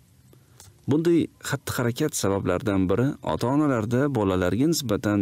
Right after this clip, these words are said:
mehr-muhabbat yo'qligi. Bunday bolalarning ota-onalari ong ostida bolalarni yo'q qilish programmasi bo'ladi. Oldin bu, masalan, onaning abort qilish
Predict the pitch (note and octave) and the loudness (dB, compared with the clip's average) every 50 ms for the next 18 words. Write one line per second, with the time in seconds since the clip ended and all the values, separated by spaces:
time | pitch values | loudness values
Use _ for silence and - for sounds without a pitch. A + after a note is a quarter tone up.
0 | F#2 F#2 F#2+ A#2+ B2 C#3 C#3 C3+ C3 - G2 D#2 D#2+ C#2+ D#2 - - - E2+ - | 2 0 0 -2 0 0 0 0 0 -2 -4 -4 -2 -4 -4 -4 -4 -4 -4 -4
1 | - - - - - - - - _ _ - - - - - - - - - - | -4 -6 -8 -10 -12 -14 -18 -20 _ _ -20 -20 -20 -20 -20 -20 -20 -20 -12 -6
2 | - F#2+ G2+ G2 G#2 G2 F#2 G2 G2 F#2+ F2+ F2+ F2 F2 F#2+ F#2+ F#2+ F2+ - - | -2 0 2 2 2 2 2 2 0 2 2 2 0 2 2 2 0 0 0 -2
3 | E2+ F2 - F#2+ F#2+ F#2+ F#2 F2+ F2+ D#2+ E2 E2 F#2 G2+ A2+ - - - - F2+ | -4 -2 0 0 0 2 2 0 0 0 0 0 0 -2 -2 -4 -6 -4 -2 -2
4 | G2+ - - G2 G#2 - - G2+ A2+ A2 G#2+ G2+ G2+ G#2 G#2 G#2 G2+ G2+ G2 F#2+ | -2 -2 -2 -4 -4 -2 -4 -2 0 0 0 0 0 0 0 2 2 0 0 0
5 | G#2+ G2+ F2+ F2+ F#2 G#2+ G2+ - - - G2 G#2+ G#2+ - - F#2 F2 F2 - F2+ | 0 0 0 0 0 -2 -2 -2 -4 -4 -4 -4 -4 -4 -6 -4 -4 -4 -2 -2
6 | G2+ G2+ F#2 D#2 C2 B1+ - - A1+ - A1 G#1 G#1 - - - - - - - | -2 0 0 0 -2 -4 -6 -6 -6 -6 -6 -6 -6 -10 -12 -18 -20 -20 -20 -20
7 | - - - - - - - - G2+ G2+ G#2+ A#2 G#2+ G#2 G#2 C#3+ D#3+ D3+ A#2 F#2 | -20 -20 -20 -20 -16 -8 -4 -2 0 0 2 2 2 2 2 2 2 2 2 2
8 | F2 F#2 - - A#2 A#2 A#2 A2 A2 G#2+ - - - - - - G2 A2 A2+ A#2+ | 2 0 0 0 0 2 2 2 2 0 -2 -4 -10 -16 -8 -4 -2 0 2 2
9 | B2 A#2+ A#2 - - G#2+ A2 C3 C#3 C#3+ - - A#2 A#2 A#2 - | 2 2 2 0 -2 -2 0 0 -2 -2 -2 -2 0 0 0 0